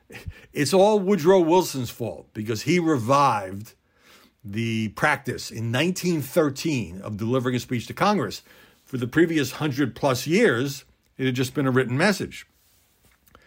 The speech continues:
Uh, and now, of course, it's this extravaganza with the big media buildup and so forth. But it's also scripted. It's also choreographed. You know, the shout-outs to people in the crowd, the laundry list of things that we're gonna do to make our country great and even greater.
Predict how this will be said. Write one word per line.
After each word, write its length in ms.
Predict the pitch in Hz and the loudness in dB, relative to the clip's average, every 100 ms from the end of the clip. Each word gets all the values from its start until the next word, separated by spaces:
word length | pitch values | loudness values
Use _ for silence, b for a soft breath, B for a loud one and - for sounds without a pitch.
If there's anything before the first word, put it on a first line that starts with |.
| b b b - | b b b -8
Uh, 320 | 117 117 117 | -2 -2 -2
and 120 | 131 | 0
now, 140 | 127 123 | 2 0
of 100 | - | 0
course, 240 | 127 110 | -2 -2
it's 160 | 107 - | -6 -6
this 180 | 107 | -6
extravaganza 760 | 95 - 113 92 113 190 170 165 | -6 -8 -8 -4 0 2 2 2
with 140 | 139 | 0
the 60 | 110 | -2
big 200 | 107 98 | -6 -6
media 240 | 101 95 | -8 -8
buildup 300 | 95 110 107 | -6 -4 -6
and 100 | 95 | -8
so 140 | 107 101 | -10 -10
forth. 240 | - - _ b b - | -12 -20 _ b b 0
But 80 | 220 | 0
it's 120 | - | 4
also 320 | 262 269 269 | 2 2 -2
scripted. 400 | - 233 - 123 | 2 0 2 -2
It's 140 | 113 | -4
also 640 | 214 190 208 - 214 175 165 | 2 4 4 2 4 4 2
choreographed. 880 | - 185 175 147 107 101 78 - - - 165 | 2 4 4 2 -2 -8 -10 -20 -20 -20 -10
You 100 | 131 | -6
know, 140 | 107 | -6
the 100 | 98 | -6
shout-outs 480 | - 143 131 120 117 | -6 -2 0 0 -2
to 80 | 123 | -4
people 300 | 131 117 110 | -4 -2 -4
in 60 | |
the 60 | 107 | -2
crowd, 440 | - 180 147 113 - B B | 2 2 2 -4 -12 B B
the 100 | 123 | -6
laundry 380 | 123 147 123 127 | 0 0 2 0
list 240 | 120 - | 0 -4
of 80 | 107 | -2
things 260 | 190 185 131 | 2 2 2
that 80 | |
we're 60 | 120 | -2
gonna 140 | 113 | -4
do 160 | 117 175 | 2 2
to 60 | 139 | 2
make 180 | 143 | 0
our 100 | 139 | -2
country 420 | 123 135 127 131 113 - - | -2 -2 -2 -6 -6 -14 -6
great 360 | 139 180 160 - | 2 2 2 -4
and 160 | 147 | -2
even 220 | 165 165 160 | 0 -2 0
greater. 420 | 202 226 147 | 2 2 0